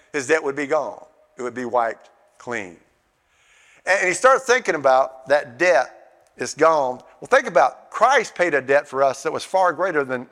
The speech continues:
a trillion dollar debt. Amen. Our sin debt.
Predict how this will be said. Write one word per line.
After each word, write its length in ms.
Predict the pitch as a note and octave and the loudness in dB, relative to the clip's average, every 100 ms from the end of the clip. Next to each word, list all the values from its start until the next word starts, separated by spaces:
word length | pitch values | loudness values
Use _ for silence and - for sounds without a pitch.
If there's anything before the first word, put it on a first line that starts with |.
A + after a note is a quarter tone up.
| - | -12
a 60 | |
trillion 320 | A#2 D#3 C#3 B2+ | -6 -4 0 0
dollar 240 | A#2+ A#2 | 0 -2
debt. 300 | C#3 G2+ - _ _ | -4 -6 -8 _ _
Amen. 440 | A#2 A#2 C3 D#3 C#3 _ _ _ _ _ - | -8 -6 -6 -8 -18 _ _ _ _ _ -6
Our 140 | A#2+ | -4
sin 340 | - - D3 G#2+ | -4 -8 -8 -8
debt. 260 | F#2+ D2+ | -12 -14